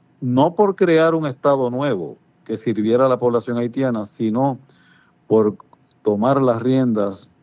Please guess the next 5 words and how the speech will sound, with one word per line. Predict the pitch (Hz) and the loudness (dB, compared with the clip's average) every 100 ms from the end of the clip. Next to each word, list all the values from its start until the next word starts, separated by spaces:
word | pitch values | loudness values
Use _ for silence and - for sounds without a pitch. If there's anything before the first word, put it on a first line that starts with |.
| _ | _
de | - 104 | -6 -4
un | 113 | -2
Estado | 120 - 120 123 123 | -4 -2 0 2 2
colonial | 127 123 123 127 123 127 123 _ _ _ _ _ | 2 2 2 2 2 0 -8 _ _ _ _ _
repartido, | 107 110 107 - 135 143 113 110 110 | -2 0 -2 2 4 4 4 2 0